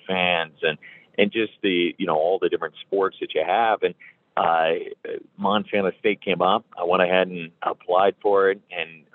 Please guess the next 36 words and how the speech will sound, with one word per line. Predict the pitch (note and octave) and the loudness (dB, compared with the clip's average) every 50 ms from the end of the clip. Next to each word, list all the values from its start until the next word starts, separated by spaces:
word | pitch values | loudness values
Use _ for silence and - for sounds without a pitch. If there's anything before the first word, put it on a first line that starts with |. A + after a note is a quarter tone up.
| F2+ F2+ | -20 -6
went | E2+ F2+ F#2 F2+ | -4 -2 2 2
out | F2 F2 - - | 2 0 2 2
there | G2 F#2 | 0 0
for | - - F2+ D#2+ | 2 0 -4 -4
an | D#2 | -2
interview. | E2+ F2+ B2 B2 G#2+ _ D#2 D#2 D#2 D#2 D#2 | -4 -2 -2 -4 -4 _ -4 -2 -2 -2 -2
And | D#2+ E2 D#2 _ - - - _ _ - | -4 -6 -8 _ -20 -20 -20 _ _ -2
I | - E2+ | 0 0
had | E2+ D#2+ | 0 2
never | E2+ F#2 F#2 F2 | 0 0 0 0
been | D#2 - F#2 F#2+ G2 | 0 0 -2 0 0
to | F#2+ | -2
the | F2 E2+ - - | -4 -6 -8 -2
state | - F#2 F2 | -2 -2 -2
of | E2+ | 0
Montana. | E2+ E2 D#2+ - _ - F2 E2 D#2+ E2+ | 0 0 -2 -2 _ -4 -2 -2 0 0
I, | F2+ F2+ F2 E2+ E2 D#2+ D#2+ D#2 _ _ | 2 2 2 2 0 -2 -4 -10 _ _
you | - F#2 | -8 -4
know, | E2+ E2 D#2+ | -2 0 2
I | E2 E2 | 0 0
think | - _ G#2 G2 - | 0 _ -4 -2 0
I | F2 E2 | 0 -2
learned | D#2 D#2 E2 F#2 F#2+ F#2 F2+ | 0 0 -2 0 0 0 0
a | - | -2
lot, | D2+ D2+ D#2 E2 E2+ F2 F2 - _ | 0 0 0 0 2 0 -2 -2 _
not | - F2+ F2 | -14 -14 -12
just | _ - F#2+ F2+ - - | _ -4 -4 -4 -2 -2
on | G2 F2+ E2 D#2+ D#2 D#2 _ _ _ _ | -2 -2 -2 -4 -6 -20 _ _ _ _
the | E2+ E2 | -12 -6
broadcasting | _ E2 E2 G2+ B2+ - - G2 E2 - - D#2 D#2 _ | _ 2 2 2 2 0 -2 -4 -4 -4 -8 -18 -8 _
side, | - D#2+ D#2 D#2+ | 0 0 0 2
but | - D#2+ | 0 0
about, | D#2 - E2+ E2 D#2+ _ _ _ - _ _ _ _ | 2 2 2 2 2 _ _ _ -20 _ _ _ _
you | - | -6
know, | E2+ E2+ D#2+ D#2+ _ _ | -6 -6 -6 -6 _ _
moving, | F#2+ G2+ G2 G2+ G#2+ A2 G#2+ G#2 G2+ F#2+ F#2 F#2 F2+ F2+ D2 | -6 -2 0 2 2 2 2 2 0 0 -2 -10 -12 -14 -18